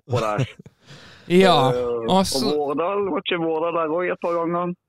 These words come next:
Speaker 2: Eh, det, han var vel oppe og hentet pris, kanskje. Men
Speaker 1: Vant han pris?
Speaker 2: han vant jo pris, eh, han f-, fikk jo hundre
Speaker 1: For
Speaker 2: flakslodd.
Speaker 1: juks?
Speaker 2: Og det var
Speaker 1: Ja,
Speaker 2: jo
Speaker 1: han vant for juks, ja. Det var vel det han vant for.
Speaker 2: Ja.
Speaker 1: Ja.
Speaker 2: Men det er vel bare en som er blitt tatt i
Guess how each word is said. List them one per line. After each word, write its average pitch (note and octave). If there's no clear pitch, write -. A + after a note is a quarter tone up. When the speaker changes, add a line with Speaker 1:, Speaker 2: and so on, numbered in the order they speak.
Speaker 2:
Eh, E3+
det, F3+
han F#3
var F#3
vel F#3+
oppe F#3
og E3+
hentet F3
pris, E3
kanskje. A2+
Men E3
Speaker 1:
Vant C3+
han D3
pris? D3
Speaker 2:
han E3+
vant F#3
jo C3+
pris, -
eh, A2
han C3+
f-, -
fikk A3+
jo G3+
hundre G3+
Speaker 1:
For G3+
Speaker 2:
flakslodd. C#3
Speaker 1:
juks? -
Speaker 2:
Og -
det D#3+
var G#3
Speaker 1:
Ja, A#3+
Speaker 2:
jo D#4
Speaker 1:
han E3+
vant C#3+
for C#3
juks, -
ja. A#2
Det B2
var C3
vel A#2
det A#2
han G2+
vant G#2
for. F#2
Speaker 2:
Ja. D#3
Speaker 1:
Ja. -
Speaker 2:
Men F#3
det G#3
er G#3+
vel F3+
bare F3
en G#3
som F3+
er E3
blitt E3
tatt F3+
i D#3+